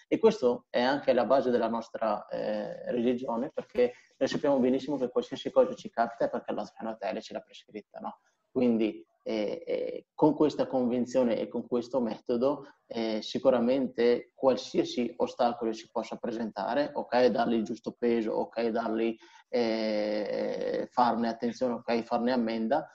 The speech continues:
ma non perdersi, perché tra l'altro Satan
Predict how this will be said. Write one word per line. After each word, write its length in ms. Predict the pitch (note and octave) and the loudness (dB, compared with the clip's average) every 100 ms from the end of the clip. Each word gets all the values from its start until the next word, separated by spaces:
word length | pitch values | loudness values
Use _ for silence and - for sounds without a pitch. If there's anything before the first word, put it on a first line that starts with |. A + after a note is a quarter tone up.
| _ | _
ma 140 | C3 | -2
non 220 | C3 C#3 - | 2 2 2
perdersi, 580 | A2 G#2 F#2+ - - - _ _ - | -2 -2 -6 -12 -16 -18 _ _ -10
perché 280 | B2 C3+ | -4 -2
tra 160 | B2+ B2 | 2 4
l'altro 540 | A2 G#2 - C3+ E3 - | 4 2 2 -2 -2 -6
Satan 600 | - A#2+ - A2 B3 | -2 -2 0 -4 -4